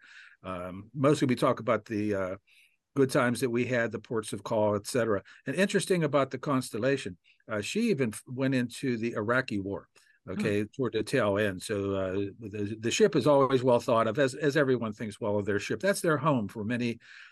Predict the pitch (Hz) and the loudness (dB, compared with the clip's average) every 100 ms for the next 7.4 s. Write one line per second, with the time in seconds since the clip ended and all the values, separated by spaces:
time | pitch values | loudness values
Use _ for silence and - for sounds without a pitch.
0 | - 135 135 123 123 110 101 107 110 120 | 0 2 4 4 4 4 2 -2 0 -2
1 | 87 - - 107 98 117 104 - - - | -2 -10 -6 -6 -2 0 -2 -4 -8 4
2 | 156 - 147 143 110 - 165 180 165 147 | 4 6 4 6 4 0 0 4 4 4
3 | 139 139 131 135 107 107 139 131 120 131 | 6 4 4 0 -4 0 0 0 -2 0
4 | 123 120 120 120 120 120 - 127 123 113 | 0 0 0 -2 -8 -10 -6 0 0 0
5 | - _ _ - 135 113 107 107 95 90 | -4 _ _ -4 -2 -2 -2 -4 -4 -8
6 | 87 90 76 _ _ _ _ _ _ _ | -8 -8 -10 _ _ _ _ _ _ _
7 | 165 - 95 - | -16 -14 -14 -14